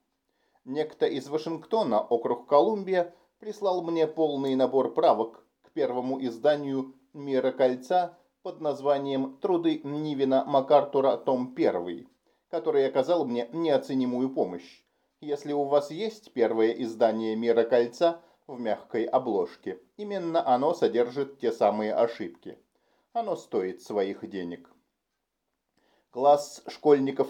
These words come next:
из Флориды обосновал необходимость системы выливных труб. От профессора из Кембриджа поступила оценка минимальной прочности скрита на разрыв. Фримен Дайсон,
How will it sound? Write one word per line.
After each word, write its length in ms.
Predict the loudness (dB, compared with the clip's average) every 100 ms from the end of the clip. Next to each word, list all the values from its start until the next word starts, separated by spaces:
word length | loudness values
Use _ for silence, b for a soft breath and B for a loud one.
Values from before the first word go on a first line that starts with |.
| -4
из 220 | -6 -6 0
Флориды 580 | 4 4 2 0 0 -4 _
обосновал 800 | 0 0 2 4 8 8 6 -4 _
необходимость 840 | -4 -2 2 2 2 0 -2 -4
системы 640 | -10 -10 -8 0 0 2 -2
выливных 680 | -2 2 2 0 -6 -8 -8
труб. 380 | -4 -4 -8 _ _ _ _ _ _ _ -4
От 240 | -4 2
профессора 600 | 2 4 0 0 0 2
из 260 | 0 -4 -4
Кембриджа 800 | -2 0 -2 -4 -2 0 0 B B _
поступила 720 | -14 -8 -6 0 2 4 4
оценка 560 | 4 4 0 2 4 4
минимальной 760 | 4 0 4 6 6 2 0 -2 -6 _
прочности 800 | 0 0 0 -4 -8 -4 -2 -2 -6
скрита 640 | -4 0 0 0 2 0 0
на 160 | 2 4
разрыв. 400 | 4 0 -8 -12 _ _ _ _ _ _ _ -12
Фримен 420 | -8 -6 -6 0
Дайсон, 560 | 2 0 -2 -8 -8